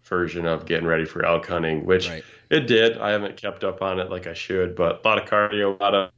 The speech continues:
Speaker 1: of throwing on a, a forty pound backpack at the gym and hitting the Stairmaster for, you know, twenty, thirty minutes and, uh,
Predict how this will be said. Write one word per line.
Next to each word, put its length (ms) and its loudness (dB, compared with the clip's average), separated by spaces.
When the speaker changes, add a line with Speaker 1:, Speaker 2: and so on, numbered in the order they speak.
Speaker 1:
of 120 -10
throwing 300 4
on 220 2
a, 240 0
a 60 -6
forty 260 -2
pound 260 0
backpack 600 2
at 80 -6
the 60 -8
gym 360 -2
and 80 -4
hitting 180 -2
the 60 -6
Stairmaster 840 0
for, 480 2
you 60 2
know, 160 4
twenty, 500 2
thirty 320 2
minutes 560 2
and, 240 -4
uh, 380 2